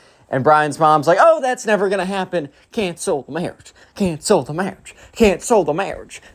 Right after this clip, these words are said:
Cancel the mar-," And Brian's like, "Oh my God." So he walks over and he's like, "Mom, if you're not gonna eat dinner with us, I'm gonna have to ask you to leave." And she's like, <gasps> "You're kicking out your own mother from the, from, from the,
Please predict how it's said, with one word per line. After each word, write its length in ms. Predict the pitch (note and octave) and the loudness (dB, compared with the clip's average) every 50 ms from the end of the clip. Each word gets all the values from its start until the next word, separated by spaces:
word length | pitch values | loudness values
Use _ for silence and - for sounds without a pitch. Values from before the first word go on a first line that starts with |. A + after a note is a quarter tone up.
| - | -6
Cancel 460 | - A#3 G#3+ D#3 D#3+ - - A3 G#3 F3 | 0 0 0 0 0 0 4 4 6 6
the 80 | F#3 | 6
mar-," 260 | F3+ G#3 G#3+ F3 - - | 4 4 4 2 2 0
And 480 | D#3 D#3 E3 E3 D#3+ E3+ D#3+ D3+ B2+ | -6 -6 -6 -6 -6 -6 -8 -8 -10
Brian's 320 | - D#3 D3+ D#3+ D#3 - - | -10 -10 -10 -8 -8 -8 -8
like, 140 | C3+ C#3+ D3 | -8 -8 -8
"Oh 160 | - D3 C#3+ | -8 -10 -10
my 140 | C3 B2 A2+ | -10 -12 -8
God." 380 | - A#2 A#2 A#2 A2+ A2 - - - - - - - - - - _ _ | -6 -6 -6 -6 -6 -10 -12 -14 -20 -20 -20 -20 -20 -20 -20 -20 _ _
So 180 | - - D#3+ E3 | -4 0 2 2
he 80 | E3+ | 4
walks 380 | C#3 D#3+ F#3 G#3+ A3 G#3+ - - | 4 4 4 4 2 0 2 4
over 300 | F3+ D#3+ D3+ C3+ D3 D3 | 4 4 4 4 2 0
and 60 | D3 | 0
he's 100 | C3+ C3+ | 0 0
like, 120 | C#3+ C3 | -2 0
"Mom, 360 | C#3 C3+ A#2+ G2 E2+ F2 G#2+ - _ _ _ - | 0 -2 -2 -2 -4 -8 -12 -20 _ _ _ -20
if 140 | A#2+ - - | -18 -12 -8
you're 100 | C3 C#3 | -6 -4
not 240 | D3+ F3 G3 G3 G3 | -2 -2 -4 -4 -6
gonna 160 | G#3 G#3 - | -6 -6 -6
eat 200 | F3+ G3+ G#3 G3 | -6 -6 -4 0
dinner 240 | G#3 G#3+ G#3 G3 F3+ | 2 4 4 6 4
with 180 | D3 C3+ - B2 | 4 4 4 2
us, 320 | A2+ G#2+ A2 - - - _ _ _ _ _ - | 2 2 2 0 -4 -14 _ _ _ _ _ -4
I'm 160 | B2+ C3 - | -4 -2 0
gonna 240 | B2+ D3 D3+ D#3 D3+ | 2 2 2 2 0
have 340 | D#3 D#3 C3+ C#3 C#3+ - - | -2 0 0 -2 -2 -2 -4
to 180 | C#3+ C3+ - - | -4 -4 -4 -2
ask 300 | A2+ G#2 G2 - - - | -4 -6 -6 -8 -6 -4
you 100 | A#2+ A#2 | -4 -2
to 80 | A2+ B2 | 0 0
leave." 460 | B2+ D#3+ F3+ D#3 A#2 F2+ - - - | 0 2 0 0 0 -2 -6 -10 -16
And 80 | A2+ - | -12 -6
she's 180 | - B2+ A2+ | -6 -2 0
like, 240 | B2 A#2+ A2 F#2+ - _ - - _ - | 2 0 0 0 -6 _ -20 -20 _ -18
<gasps> 720 | - D#3 D3+ C#3 C3 B2 F#2+ E2 E2 D#2+ D#2 - _ - | -18 -16 -16 -16 -16 -14 -14 -12 -12 -12 -12 -14 _ -6
"You're 300 | A#2 C3 E3 G3+ A#3 B3 | 0 4 6 6 6 4
kicking 500 | - - - B3+ B3 B3+ B3 A#3 A3+ G3+ | 2 0 2 2 2 4 4 2 4 4
out 380 | F#3 F#3+ G#3 A#3 B3 G#3+ - - _ _ _ _ G3 F3 D3 | 2 2 4 2 2 0 -2 -10 _ _ _ _ -20 -20 -10
your 240 | - E3 G#3+ A3 A3 | -2 2 4 4 4
own 400 | E3+ G3 A3 A3+ A#3+ B3+ B3 A3 | 4 4 4 4 4 4 2 2
mother 500 | F#3+ G3+ G3 G#3 F#3+ B3 C4 C4+ D4 A#3+ - - - - _ _ _ _ _ | 0 0 0 2 2 4 4 4 2 0 -4 -12 -16 -18 _ _ _ _ _
from 260 | - A#3 A3+ A3 G3+ G3 | 0 2 2 2 2 2
the, 260 | G#3+ A3 G#3 G3 D3+ _ _ _ _ _ _ _ _ | 0 0 0 0 -4 _ _ _ _ _ _ _ _
from, 340 | _ - A#3 A#3 G#3 G3 G3 | _ -8 -6 -6 -6 -8 -10
from 280 | - - A#3+ A#3 G#3+ G#3 | -10 -6 -4 -4 -4 -4
the, 140 | G#3+ F3 | -6 -8